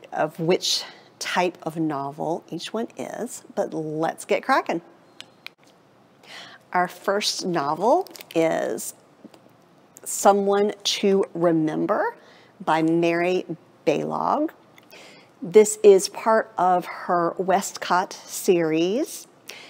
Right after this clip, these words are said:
In this book, our protagonist is an older lady, a spinster, and she has taken care of others all of her life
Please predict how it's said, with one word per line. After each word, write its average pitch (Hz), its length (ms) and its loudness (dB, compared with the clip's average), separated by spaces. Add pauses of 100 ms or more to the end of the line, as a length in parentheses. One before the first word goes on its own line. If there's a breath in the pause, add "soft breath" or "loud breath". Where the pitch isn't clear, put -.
(220 loud breath)
In 262 280 4
this 269 240 4
book, 302 420 2 (280)
our 226 280 0
protagonist 220 1300 -4 (360 loud breath)
is 240 560 8
an 311 280 2
older 294 340 4
lady, 269 480 2
a 254 80 0
spinster, 247 1080 2 (1000 loud breath)
and 226 1000 2 (280 loud breath)
she - 240 0
has 202 400 -2 (580)
taken 262 640 4 (460)
care 233 420 2
of 175 260 2 (120)
others 202 520 4
all 180 200 2
of 165 100 -6
her - 160 -6
life 175 640 0